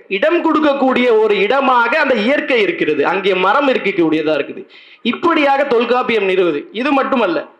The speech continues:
சரி, ஏன் குறிஞ்சியில மட்டும்தான் நீங்க இப்படி சொல்லுவீங்களா அப்படின்னா, இல்ல, நாங்க குறிஞ்சியில மட்டும் சொல்லல, "பெருங்கடல் தெய்வம், சுறாவின் கோடு தெய்வம்" அப்படின்னு பட்டினப்பாலையில ஒரு பாட்டு. கிடுகு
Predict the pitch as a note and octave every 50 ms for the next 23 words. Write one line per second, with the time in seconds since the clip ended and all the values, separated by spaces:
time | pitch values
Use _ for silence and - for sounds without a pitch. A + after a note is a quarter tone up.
0 | _ - - - - - A3 G3+ G#3 G3+ G3+ A3+ C4 B3 - A#3+ B3 C#4 C#4 C#4+
1 | C4+ B3+ B3 A3+ G#3 G#3+ B3+ B3 A#3+ A3+ A3 G3+ F3 F3 F3 F3 G3+ G#3 G3+ F3
2 | D3+ D3+ D#3 D#3+ D#3 - - - - - - - - D#3+ E3+ F3+ F#3 F3+ F3 F#3
3 | D#3+ C3+ D3+ F#3 G#3 C4 - - _ _ _ _ _ _ _ _ _ _ _ _
4 | _ _ _ _ _ _ _ _ _ _ - G3 G3+ G3+ D#3+ - - - - -
5 | - _ _ _ _ _ - F3 F#3+ F#3 F3+ F3 F#3+ A#3 A#3 B3+ C#4 A#3+ A3+ G#3
6 | G3+ G3 A3 F#3+ F3 E3+ E3 D#3 D3 C3 - - - - - _ _ _ - _
7 | _ _ _ _ _ _ _ _ _ A3+ A#3 C4+ E4 D#4+ C#4+ D4+ C#4+ D4+ D#4+ D#4
8 | A3 A#3 A#3+ C4 B3 A3 G3+ B3 D#4 G4+ - - - - - - _ _ _ _
9 | - - - A#3 C4 D4 D4+ D#4 D#4 D4 D4 D4 C#4+ C#4 - - B3+ D4 D#4+ E4+
10 | E4 E4 B3 A#3+ A#3+ A#3+ A3+ A3 F#3 D3 - - - - - _ _ _ _ _
11 | _ _ _ _ _ _ _ - - - _ _ _ _ _ _ _ _ _ _
12 | _ _ _ _ - G4 F#4+ - D4+ - - A#3 A3 - E4 D#4+ D4+ G#3+ A3+ G#3
13 | G3+ G3+ A#3 B3 A3 G3 F#3+ - F#3 F#3+ F#3+ E3+ E3+ E3 - - - - - _
14 | - - - - _ _ _ _ - B3+ C#4 D#4+ D#4 D#4+